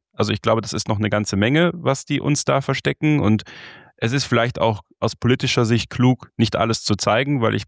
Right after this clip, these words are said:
befürchte, sonst hätten wir noch eine ganz andere Diskussion. Aber du siehst auch, dass die Kundenteams, McLaren und Alpine,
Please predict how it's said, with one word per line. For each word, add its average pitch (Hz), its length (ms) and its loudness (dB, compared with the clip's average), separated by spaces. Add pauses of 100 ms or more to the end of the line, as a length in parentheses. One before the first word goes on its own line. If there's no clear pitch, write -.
befürchte, 113 460 0
sonst 110 240 2
hätten - 140 -4
wir 104 40 -2
noch 98 100 0
eine 101 80 2
ganz 98 160 -2
andere 131 260 0
Diskussion. 139 600 0
Aber 117 280 0
du 120 60 2
siehst 117 280 2
auch, 131 220 2 (420)
dass 113 160 0
die 123 120 -4
Kundenteams, 107 640 0 (420)
McLaren 104 760 0
und 110 200 -2
Alpine, 104 520 2